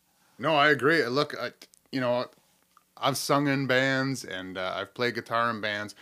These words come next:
I need to do both for, to have one hide behind the other. <laughs> Do you know what I'm saying? Like, I'm an okay singer,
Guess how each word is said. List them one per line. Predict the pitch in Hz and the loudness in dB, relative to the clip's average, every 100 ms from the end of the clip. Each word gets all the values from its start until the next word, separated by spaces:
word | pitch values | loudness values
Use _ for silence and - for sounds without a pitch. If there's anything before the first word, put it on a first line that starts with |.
| - - - | -20 -8 -2
I | 120 | 0
need | 131 143 | 2 0
to | 127 | -4
do | 117 117 | -4 -4
both | 98 117 117 - _ _ | 0 0 0 -8 _ _
for, | - 104 95 | -8 -6 -6
to | - | -10
have | 101 110 101 | -2 -2 -2
one | 98 110 107 | -4 -4 -6
hide | 98 104 107 | -4 -2 -2
behind | 98 95 98 101 | -6 -10 -8 -8
the | 95 | -6
other. | 95 95 82 _ _ | -8 -8 -12 _ _
<laughs> | _ | _
Do | - | -12
you | - | -4
know | 156 | 0
what | 185 | 0
I'm | - | 0
saying? | - 151 170 277 294 143 | -2 0 0 -2 -2 2
Like, | 143 | 4
I'm | 196 | 6
an | 190 | 6
okay | 170 - 165 160 | 4 2 0 0
singer, | - 143 156 196 | 0 0 0 -2